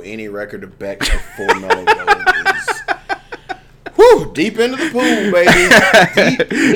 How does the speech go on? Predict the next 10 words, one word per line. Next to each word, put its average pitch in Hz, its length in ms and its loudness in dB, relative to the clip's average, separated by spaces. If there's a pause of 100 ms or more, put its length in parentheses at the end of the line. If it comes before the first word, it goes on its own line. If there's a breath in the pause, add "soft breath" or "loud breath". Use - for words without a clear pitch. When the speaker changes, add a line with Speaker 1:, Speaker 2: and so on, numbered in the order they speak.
Speaker 1:
in. 143 80 -2
Speaker 2:
That 170 200 6
is 185 140 2
the 175 120 -2
kind 160 240 4
of 139 40 0
content 120 640 0
we 120 160 -2
deliver 107 600 -2 (800 soft breath)
to 120 420 2